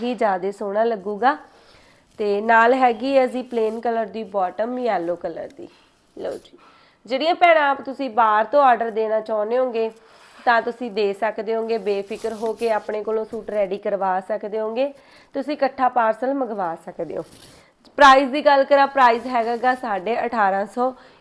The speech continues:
ਇਹਦੇ ਨਾਲ ਦੇ ਮੈਂ ਸੂਟ, ਕਾਫੀ ਸੂਟ ਰੈਡੀ ਕੀਤੇ ਨੇਗੇ। ਮੈਂ ਰੈਡੀ ਕੀਤੇ ਹੋਏ ਤਾਂ ਨਹੀਂ ਦਿਖਾ ਸਕੀ ਕਿਉਂਕਿ ਪਾਰਸਲ ਜਿਹੜੇ ਹੁੰਦੇ ਨੇਗੇ ਕਾਹਲੀ ਦੇ ਵਿੱਚ ਹੁੰਦੇ ਨੇਗੇ,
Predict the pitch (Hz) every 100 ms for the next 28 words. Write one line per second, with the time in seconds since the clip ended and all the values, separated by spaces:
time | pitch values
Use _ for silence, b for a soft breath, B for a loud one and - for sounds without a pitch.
0 | - 285 330 320 277 262 262 254 262 254
1 | 247 247 220 226 262 277 226 226 196 202
2 | 214 214 240 247 247 247 302 - _ b
3 | b b b _ _ _ _ _ b b
4 | b b b - 214 240 254 269 269 247
5 | 233 269 302 294 294 277 240 240 247 277
6 | 285 269 269 269 269 262 247 262 277 233
7 | 202 233 233 226 233 269 240 226 220 220
8 | 226 214 196 214 247 247 233 233 220 190
9 | 190 196 208 302